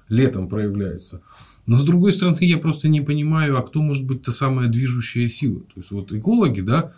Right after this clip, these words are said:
это инструмент, ну, которые могут сделать правильную. А кто субъектом этих изменений может выступить? Общество с помощью каких инструментов?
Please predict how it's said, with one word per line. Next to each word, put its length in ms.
это 220
инструмент, 640
ну, 160
которые 300
могут 260
сделать 340
правильную. 600
А 120
кто 180
субъектом 920
этих 300
изменений 520
может 320
выступить? 460
Общество 640
с 80
помощью 440
каких 340
инструментов? 600